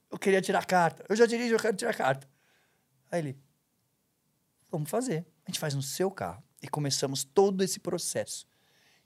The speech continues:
E aí, o Detran tinha que aceitar. Que também foi outro negócio. Aí fomos a uma junta médica. Três médicos numa sala, como um tribunal, Isa.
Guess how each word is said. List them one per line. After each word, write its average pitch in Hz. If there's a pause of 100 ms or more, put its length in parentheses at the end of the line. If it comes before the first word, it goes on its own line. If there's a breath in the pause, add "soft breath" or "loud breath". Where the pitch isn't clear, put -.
E 151
aí, 156 (440)
o 151
Detran 139
tinha 160
que 131
aceitar. 113 (840)
Que 151
também 147
foi 202
outro 147
negócio. 123
Aí 127
fomos 160
a 160
uma 156
junta 160
médica. 127 (320 loud breath)
Três 202
médicos 185
numa 180
sala, 147
como 175
um 185
tribunal, 170
Isa. 135